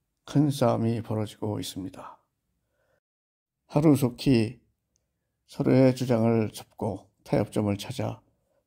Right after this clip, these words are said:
해결이 되기를 간절히 바랍니다. 여러분,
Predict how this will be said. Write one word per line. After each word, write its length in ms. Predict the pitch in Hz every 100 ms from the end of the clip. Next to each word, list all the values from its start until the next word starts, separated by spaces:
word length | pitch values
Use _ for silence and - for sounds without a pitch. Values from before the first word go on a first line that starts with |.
| -
해결이 460 | 131 117 113 110
되기를 640 | 101 110 110 107 107 104 110
간절히 480 | - 107 104 104 104
바랍니다. 580 | 98 - - - - - _ _ _ _ _ _ _ _ -
여러분, 320 | 131 107